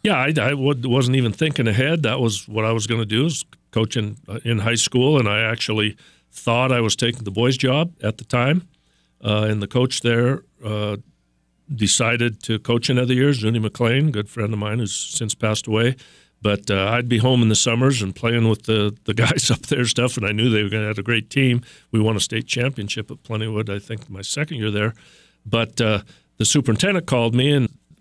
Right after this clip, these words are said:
after I had accepted going to Plentywood to coach, and asked me, uh, say, "Zuni's gonna coach another year. Would you buy, would you be interested in taking the girls?"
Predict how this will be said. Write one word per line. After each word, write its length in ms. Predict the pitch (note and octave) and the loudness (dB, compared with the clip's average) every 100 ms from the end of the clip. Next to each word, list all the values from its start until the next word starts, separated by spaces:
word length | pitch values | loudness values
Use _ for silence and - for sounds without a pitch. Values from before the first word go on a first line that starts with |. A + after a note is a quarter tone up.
| _ | _
after 380 | A#2 A#2 - A2+ | -8 -8 -4 -2
I 120 | A2+ A2 | 0 -2
had 240 | G#2+ G#2+ - _ - | -4 -10 -20 _ -10
accepted 540 | - C3 C3+ G#2 B2 | -2 0 0 -2 -2
going 220 | G2+ G#2 | -2 -4
to 20 | G2 | -4
Plentywood 400 | A#2+ A2+ G2+ G#2 | -4 -2 -4 -8
to 60 | |
coach, 360 | - C#3 D3+ - | -4 -2 -2 -6
and 280 | G#2+ A#2+ - | -10 -12 -10
asked 300 | A2 G#2+ - | -8 -6 -4
me, 220 | A#2 G2+ _ _ _ _ - | -4 -4 _ _ _ _ -2
uh, 160 | A#2+ A2 | 0 2
say, 160 | - | 0
"Zuni's 400 | G#2+ B2+ E3 C#3+ | 2 4 4 2
gonna 160 | C#3 B2+ | 2 2
coach 280 | D#3+ F3 E3 | 2 2 2
another 240 | C3+ A2+ | 0 2
year. 180 | A2 B2 | 2 4
Would 160 | C#3 A2 | 2 0
you 80 | G#2+ | -2
buy, 200 | B2 C3 | -2 -2
would 280 | A2+ A2 | -2 -4
you 160 | A2+ A2+ | -2 -2
be 140 | A2+ | 0
interested 280 | A#2 C3 C#3 | 0 2 0
in 60 | A#2+ | 2
taking 300 | C3+ B2 A#2 | 0 0 -2
the 80 | G#2+ | 0
girls?" 480 | D3 E3+ - - | 2 2 -2 -10